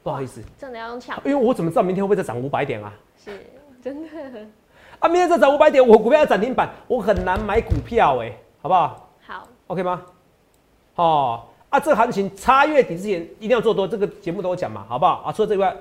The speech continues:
Speaker 1: 臭屁完以后来看一下，啊，还是要，还是要，还是要跟大家讲跌的股票，我的个性这样子。来，加班，那怎么看？我跟你讲说，现在只涨台积电及台积电好朋友们，<laughs> 他就不是台积电的好朋友们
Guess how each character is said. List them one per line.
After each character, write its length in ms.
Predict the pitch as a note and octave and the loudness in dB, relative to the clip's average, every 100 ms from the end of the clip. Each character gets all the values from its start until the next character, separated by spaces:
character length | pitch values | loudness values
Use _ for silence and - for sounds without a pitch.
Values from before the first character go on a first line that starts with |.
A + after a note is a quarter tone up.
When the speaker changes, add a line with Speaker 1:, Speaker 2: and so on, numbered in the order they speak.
| - | -4
Speaker 1:
臭 160 | B3 | -2
屁 100 | A3 | 0
完 100 | F#3+ | -2
以 60 | D#3+ | -2
后 80 | E3+ | -4
来 180 | C3+ - _ | -6 -10 _
看 160 | F#3 D3 | -8 -8
一 20 | |
下， 140 | D3+ - _ _ _ _ _ - | -10 -12 _ _ _ _ _ -18
啊， 120 | C3 | -14
还 160 | B2 E3 | -8 -4
是 100 | F#3+ | 2
要， 100 | G3+ | 0
还 240 | - F3 F3+ | 2 2 2
是 120 | G#3+ | 6
要， 160 | A3 G#3+ - - - | 4 4 -8 -18 -4
还 120 | F#3+ | -4
是 100 | A3+ | 0
要 60 | A3+ | 0
跟 200 | A3+ A3+ | -2 -4
大 80 | G#3 | -4
家 160 | F#3 | -4
讲 80 | B2+ | -6
跌 120 | C#3+ | -6
的 100 | D3 | -8
股 80 | D3 | -6
票， 180 | D3+ B2 | -6 -4
我 140 | A#2+ | -6
的 60 | C#3 | -6
个 100 | F3 | -8
性 180 | D3+ C3+ | -8 -10
这 60 | |
样 80 | C3 | -12
子。 80 | A2+ | -10
来， 100 | C3+ - _ _ - | -12 -14 _ _ -4
加 140 | E3 | -2
班， 180 | D#3+ E3 | 0 -2
那 120 | F3 | -4
怎 100 | F3 | -4
么 80 | D#3+ | -6
看？ 340 | - G3 D#3 - - _ _ _ _ - | -4 -2 -2 -6 -20 _ _ _ _ -12
我 80 | D3 | -8
跟 80 | |
你 60 | F#3 | -6
讲 80 | C#3 | -6
说， 100 | C#3+ | -6
现 160 | F#3+ | -6
在 60 | E3 | -8
只 80 | C#3+ | -8
涨 160 | C3 | -10
台 220 | G#2+ A#2+ C3 | -8 -10 -8
积 120 | D#3 | -6
电 140 | D#3+ | -6
及 80 | B2+ | -8
台 140 | C3 | -8
积 80 | C3+ | -6
电 100 | C#3 | -6
好 120 | A#2 | -8
朋 140 | G#2+ A#2+ | -12 -12
友 60 | |
们， 160 | A2 G#2 - - - | -12 -14 -18 -20 -20
<laughs> 300 | - B3+ - - | -20 -20 -14 -2
他 120 | G#3 | 0
就 100 | A3 | 2
不 100 | G#3 | 0
是 60 | - | -2
台 140 | E3 | -2
积 120 | F3+ | -2
电 80 | F3 | -4
的 40 | |
好 120 | D3 A#2 | -4 -6
朋 120 | C3+ | -8
友 60 | |
们 160 | A#2 | -10